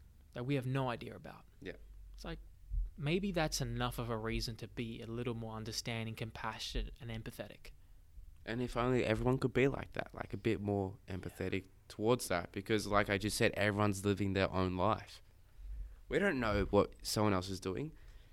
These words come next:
Speaker 2: You look at someone and maybe they're out having a good time, you're like, on a Friday night and, you know, they're out with their friends or something, you're like, "Oh, you know, he's just messing around, he's
Speaker 1: Yeah.
Speaker 2: being a bit silly."
Speaker 1: Yeah.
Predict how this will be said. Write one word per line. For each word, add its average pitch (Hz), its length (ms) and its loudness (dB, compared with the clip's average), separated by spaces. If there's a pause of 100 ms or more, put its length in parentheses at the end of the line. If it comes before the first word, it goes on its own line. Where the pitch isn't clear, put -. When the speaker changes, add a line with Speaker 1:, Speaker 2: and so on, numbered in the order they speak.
Speaker 2:
You 147 120 4
look 160 160 2
at 139 80 -6
someone 139 360 6
and 123 300 6 (460)
maybe 131 220 12
they're 127 160 8
out 123 180 10
having 120 260 6
a 113 60 4
good 113 200 4
time, 110 260 2
you're 107 100 2
like, 101 340 0 (260)
on 113 160 6
a 107 40 6
Friday 101 420 6
night 98 380 4
and, 95 280 0 (440)
you 98 60 -4
know, 98 160 6
they're 101 240 4
out 101 220 4
with 101 120 0
their 95 120 2
friends 104 340 -2
or 101 40 0
something, 98 260 0
you're 104 180 2
like, 95 200 -4
"Oh, 104 160 0
you 98 120 2
know, 98 100 2
he's 101 120 -2
just 104 180 -6
messing 101 280 2
around, 95 240 2
he's 98 80 0
Speaker 1:
Yeah. 147 100 4
Speaker 2:
being 104 80 4
a 98 40 -2
bit 101 120 2
silly." 101 440 4
Speaker 1:
Yeah. 131 200 0